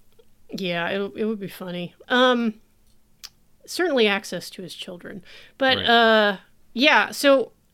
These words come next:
Speaker 1: McPherson Tape didn't really have the opportunity to
Speaker 2: To break
Speaker 1: get
Speaker 2: wide, yeah.
Speaker 1: as culturally significant as the Blair Witch Project
Speaker 2: Mm-hmm.
Speaker 1: did. But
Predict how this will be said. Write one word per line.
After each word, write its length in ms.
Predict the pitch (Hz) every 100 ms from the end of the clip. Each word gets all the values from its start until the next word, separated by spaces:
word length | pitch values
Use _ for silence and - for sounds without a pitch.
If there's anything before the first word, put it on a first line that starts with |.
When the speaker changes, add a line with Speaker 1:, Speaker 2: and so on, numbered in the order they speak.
| -
Speaker 1:
McPherson 680 | 262 262 - 339 330 294
Tape 360 | 226 254 233 -
didn't 380 | 247 240 220 -
really 240 | 220 220 202
have 300 | - 202 196
the 160 | 202
opportunity 1000 | 180 175 185 - 226 214 196 180 160 151 _ _ _ - _ - - _ -
to 420 | 214 202 190 180 - _ _
Speaker 2:
To 80 | -
break 40 |
Speaker 1:
get 340 | 214 202 190
Speaker 2:
wide, 320 | 92 92 92 87
yeah. 260 | 110 95 92 -
Speaker 1:
as 220 | 214 180
culturally 560 | - - 269 - 226 196
significant 680 | - 196 202 185 190 175
as 240 | - 170 156
the 80 | 202
Blair 300 | 190 180 165
Witch 280 | 170 165 -
Project 720 | 175 160 165 175 - - - -
Speaker 2:
Mm-hmm. 240 | 107 101 -
Speaker 1:
did. 340 | 90 - - _ _ _ _ _ _ _ _ _
But 320 | - 175 175